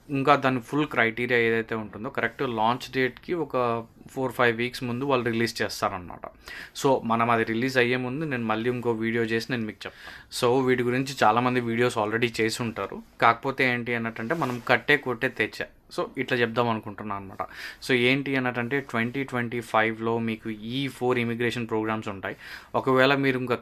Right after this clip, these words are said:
can't but ఖచ్చితంగా కెనడాకి ఇమిగ్రేట్ అవ్వాలి అని చెప్పేసేసి ఫిక్స్ అయిపోతే మీ మైండ్లో,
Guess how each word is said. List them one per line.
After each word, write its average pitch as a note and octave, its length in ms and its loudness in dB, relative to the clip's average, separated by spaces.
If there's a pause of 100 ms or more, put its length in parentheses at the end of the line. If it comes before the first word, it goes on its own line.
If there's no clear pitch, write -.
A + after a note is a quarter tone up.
(100)
can't B2+ 380 2
but C3 200 2
ఖచ్చితంగా A#2+ 520 -2
కెనడాకి A2+ 500 0
ఇమిగ్రేట్ A#2+ 440 0
అవ్వాలి A2+ 420 0
అని A2+ 180 -2
చెప్పేసేసి A2 520 -2
ఫిక్స్ G#2+ 300 -6
అయిపోతే A2+ 300 -2
మీ G#2+ 120 -8
మైండ్లో, G2+ 480 -10